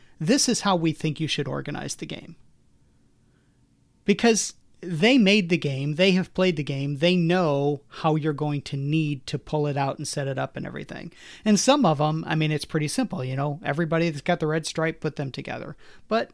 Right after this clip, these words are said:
it's not always that simple. I mean, some of the systems like,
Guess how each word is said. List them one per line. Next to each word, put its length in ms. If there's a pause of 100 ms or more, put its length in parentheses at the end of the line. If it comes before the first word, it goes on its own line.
(100)
it's 180
not 140
always 260
that 140
simple. 300
I 80
mean, 200 (200)
some 220
of 100
the 200 (340)
systems 600
like, 460